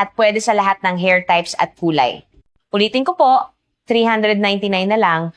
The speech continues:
buy one, take one, may one-year warranty, at pwede nyo pong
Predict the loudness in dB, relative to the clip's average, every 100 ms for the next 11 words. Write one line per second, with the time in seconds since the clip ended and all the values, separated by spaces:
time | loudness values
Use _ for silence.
0 | _ -6 0 0 2 0 0 -2 -4 -2
1 | 0 0 -4 -10 -18 -6 -2 0 2 2
2 | 2 0 2 2 2 2 -2 -4 -6 -4
3 | -4 -4 0 0 2 0 -2 -4